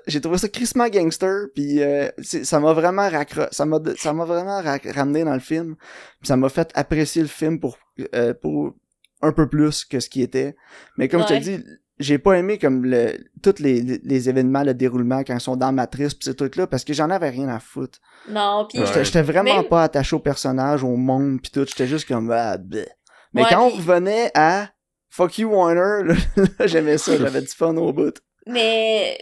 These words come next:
Speaker 2: je trouvais, euh, je trouvais que l'action aussi était pas vargeuse, là. Pis tu sais, pourtant, la Matrice, c'est,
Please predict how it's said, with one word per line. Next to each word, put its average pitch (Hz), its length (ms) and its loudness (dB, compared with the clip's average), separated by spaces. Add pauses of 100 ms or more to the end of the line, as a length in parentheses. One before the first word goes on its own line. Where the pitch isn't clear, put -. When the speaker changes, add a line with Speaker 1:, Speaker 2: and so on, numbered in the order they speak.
Speaker 2:
je 214 140 -14
trouvais, 214 840 -2
euh, 180 260 -14 (340)
je 220 60 -18
trouvais 254 140 -4
que 339 80 -10
l'action 254 480 -4
aussi 247 220 -10
était - 180 -6
pas 208 160 -4
vargeuse, 208 600 -8
là. 269 100 -10
Pis 226 100 -14
tu 302 100 -10
sais, 320 60 -10
pourtant, 233 320 -4
la 240 120 -4
Matrice, 190 460 -8
c'est, 208 260 -10